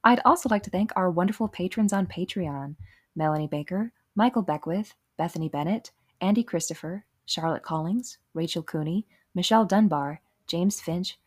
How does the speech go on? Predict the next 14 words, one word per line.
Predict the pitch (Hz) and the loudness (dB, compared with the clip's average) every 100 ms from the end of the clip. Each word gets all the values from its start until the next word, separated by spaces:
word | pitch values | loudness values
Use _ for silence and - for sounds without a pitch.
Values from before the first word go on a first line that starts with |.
| _ _ | _ _
Brian | 165 165 196 | 0 2 2
Fullerton, | - 190 170 170 175 208 _ - | 2 2 0 -2 -2 -4 _ -8
Adriana | 175 165 156 165 | -6 -2 -2 0
Herrera, | 202 185 151 156 170 _ _ _ | 0 0 0 -6 -8 _ _ _
Sean | - 180 185 190 | -2 0 0 -2
Ingham, | 160 156 151 160 _ _ - | -4 -4 -4 -8 _ _ -4
Emma | 190 208 | 4 6
Young, | 214 156 143 175 - _ _ - | 4 2 -4 -8 -14 _ _ -4
Miriam | 170 170 190 | 0 2 2
Caceres, | 202 202 165 151 165 - - _ - | 0 -4 -4 -6 -8 -12 -18 _ -8
Kirsten | - 190 - 208 | -2 -2 2 2
Lawrence, | 180 185 160 175 - - _ - | 2 -2 -4 -8 -10 -14 _ -10
Scott | - 175 185 - | -4 -2 -2 -2
Lohman | 165 165 180 208 | -2 0 0 -2